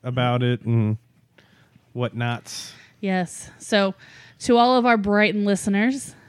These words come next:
Speaker 2: there are quite a few of them. I mean, we're up into the, I think, four or five hundred downloads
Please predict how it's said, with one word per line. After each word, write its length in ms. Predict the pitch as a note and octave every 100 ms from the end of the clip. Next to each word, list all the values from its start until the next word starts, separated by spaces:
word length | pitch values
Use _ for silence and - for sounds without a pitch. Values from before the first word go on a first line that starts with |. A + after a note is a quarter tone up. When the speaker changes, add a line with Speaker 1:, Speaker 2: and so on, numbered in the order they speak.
| _ _
Speaker 2:
there 200 | F#3+ G3
are 100 | F#3+
quite 380 | - - A#3 C#4
a 60 |
few 220 | - C4 D#4
of 180 | E4 -
them. 240 | G3 E3+ - _ _ - - -
I 100 | F3
mean, 460 | F3 F3 F3 F3 - _ _ _ - - - _ _ - - _ - - _
we're 300 | G#3+ G3 G#3+
up 160 | A3 A3
into 640 | A3 A3 - - - A3+
the, 520 | G#3+ G#3+ G#3+ G#3 G#3 - - - - -
I 60 | F#3+
think, 240 | A3 G#3+
four 320 | - G#3+ A#3
or 40 | A#3+
five 280 | A#3 A3+ A3+
hundred 260 | B3+ A#3+
downloads 580 | G#3+ G#3+ A#3 B3 A#3+ -